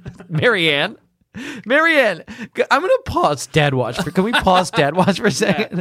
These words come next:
Speaker 1: If you
Speaker 2: 'Cause
Speaker 1: need
Speaker 2: this is
Speaker 1: to, if you need to, if it's important.
Speaker 2: I've got a note for Marianne.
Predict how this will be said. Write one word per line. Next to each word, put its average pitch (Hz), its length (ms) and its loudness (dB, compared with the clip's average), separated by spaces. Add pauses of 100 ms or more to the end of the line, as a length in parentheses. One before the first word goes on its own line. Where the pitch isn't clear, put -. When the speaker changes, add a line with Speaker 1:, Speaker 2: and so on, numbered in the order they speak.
Speaker 1:
If 262 300 -6
you 349 80 8
Speaker 2:
'Cause - 80 4
Speaker 1:
need 262 120 4
Speaker 2:
this 480 120 4
is 185 80 2
Speaker 1:
to, - 80 -2
if 202 80 0
you 294 100 0
need 294 160 -2
to, 190 200 -6 (420)
if 165 80 -12
it's 180 100 -12
important. 175 360 -10 (200)
Speaker 2:
I've 220 180 2
got 311 140 4
a 330 100 -4
note 160 500 2
for 151 160 -2
Marianne. 123 600 -2